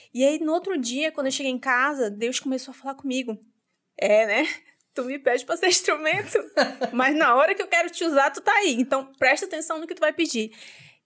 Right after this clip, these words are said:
Cara, eu passei o dia chorando. Eu passei o dia chorando. E aí a gente até mobilizou, voltou lá, levou mais rancho pra ele e pro outro também que tava precisando. Então é assim,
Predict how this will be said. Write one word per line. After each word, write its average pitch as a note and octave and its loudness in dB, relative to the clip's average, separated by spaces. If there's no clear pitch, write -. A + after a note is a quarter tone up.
Cara, C4 0
eu A#3 -4
passei C4 -4
o B3 -10
dia G#3+ -10
chorando. G#3+ -10
Eu - -6
passei - -2
o - -4
dia D#4+ -4
chorando. E4 -6
E B3 4
aí A#3+ 2
a C#4 0
gente C4+ -2
até A#3+ 4
mobilizou, B3+ -4
voltou C#4+ 2
lá, A#3 -2
levou A3+ 0
mais C#4 0
rancho C4 -4
pra A#3+ 2
ele A3+ -8
e B3 -12
pro C4 -8
outro B3 2
também B3 -8
que - -18
tava A#3+ -6
precisando. G#3 -6
Então B3+ 0
é C4 -6
assim, C#4 -6